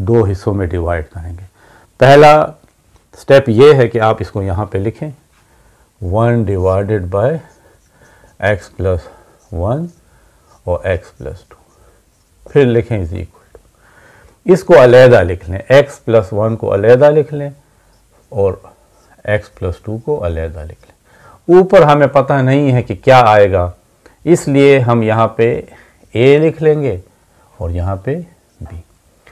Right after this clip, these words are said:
असल में हमें इन a और b को find करना है कि a और b क्या होंगे जब ये होल जो है parts में divide हो जाए।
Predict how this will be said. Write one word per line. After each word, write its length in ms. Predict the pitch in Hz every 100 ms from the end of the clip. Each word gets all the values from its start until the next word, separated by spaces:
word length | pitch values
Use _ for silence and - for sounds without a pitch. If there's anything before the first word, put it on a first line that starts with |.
| _
असल 280 | 135 - 175
में 140 | 165 151
हमें 280 | 139 147 143
इन 220 | 131 123
a 240 | 127 135
और 140 | 123 107
b 200 | 92 120
को 120 | - -
find 340 | 80 73 76
करना 320 | 80 78 78
है 140 | 78 95 _ _ _ _ _ _ _ -
कि 100 | 117
a 260 | 131 143
और 120 | 151 135
b 220 | 107 120 117
क्या 180 | 143 143
होंगे 400 | 143 147 143 143
जब 220 | 110 110 98
ये 240 | 92 113
होल 460 | 104 - 123 143 139
जो 120 | 117
है 120 | 101 104
parts 400 | - 98 92 92
में 120 | 87
divide 380 | 85 80 78 76
हो 160 | 87 82
जाए। 200 | -